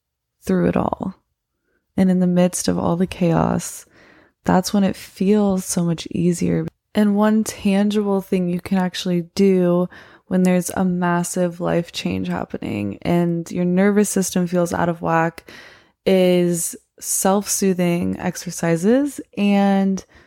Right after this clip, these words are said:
trying to regulate your nervous system as much as possible and affirm to yourself that you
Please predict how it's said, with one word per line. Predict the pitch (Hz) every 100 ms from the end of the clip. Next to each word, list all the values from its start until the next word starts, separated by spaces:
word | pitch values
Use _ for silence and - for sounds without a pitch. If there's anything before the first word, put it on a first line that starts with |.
| _ _ _ _
trying | - 214 208 220
to | 208
regulate | 180 180 180 190 180 170
your | -
nervous | 175 175 180 -
system | 180 - 175
as | 175
much | 180
as | 170
possible | - 202 220 214 208 214 208 202
and | 185 180 175 175
affirm | 185 - - 180 180 190
to | 190
yourself | 202 196 196 185
that | - 185
you | 175 185